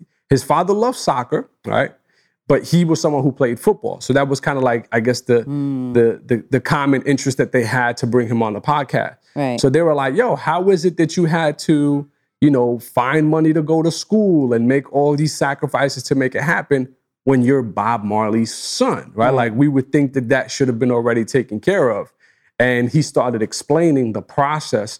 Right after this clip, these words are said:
Speaker 1: that they had to go to to take over their father's, you know, name and likeness and all that good stuff. So I'll kinda let the, the clip segue us in, segue us into it. But, uh, yeah, that's a, a definitely interesting lesson.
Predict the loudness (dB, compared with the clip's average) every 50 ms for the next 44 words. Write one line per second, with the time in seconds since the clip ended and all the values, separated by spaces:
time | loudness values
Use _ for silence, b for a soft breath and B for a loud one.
0 | _ _ _ _ _ _ -4 -4 0 2 0 0 0 0 -4 -4 -4 -4 -8 -10
1 | -2 0 2 2 2 0 0 -2 -2 -2 -2 -4 -8 _ _ _ _ _ _ _
2 | _ _ 0 0 0 2 2 0 -2 -2 -2 0 0 0 0 0 0 0 0 0
3 | -2 -6 _ -4 0 0 0 0 0 -4 -2 -2 -2 -2 0 0 0 -2 -2 -6
4 | -10 -16 -18 _ _ _ _ _ _ _ 0 2 2 2 2 0 0 2 2 2
5 | 2 2 2 0 0 -2 -2 0 0 0 0 -2 -4 -2 -2 -2 -2 -2 -2 0
6 | 0 0 0 0 0 0 0 -2 -2 -2 -6 -6 -4 -2 -2 -2 -2 -4 b b
7 | b b b 0 0 0 0 -2 -2 0 0 2 2 0 0 2 2 0 0 0
8 | -2 -4 -4 -2 0 0 0 0 -2 _ _ _ -12 -8 0 0 0 0 2 0
9 | -2 -2 0 0 0 0 -2 -4 _ -4 0 0 0 2 2 0 2 2 2 0
10 | -2 -4 -4 -4 -4 -2 -2 0 0 0 0 -2 0 0 0 2 2 2 2 0
11 | 0 0 -4 -8 _ _ _ _ _ _ -2 0 0 2 2 0 -2 0 0 -2
12 | -2 -2 -2 -6 -6 -2 0 0 0 -2 -2 -4 -4 -2 0 -2 -4 -4 -6 -12
13 | -10 -6 -4 -4 -2 0 -2 -2 -4 -4 -16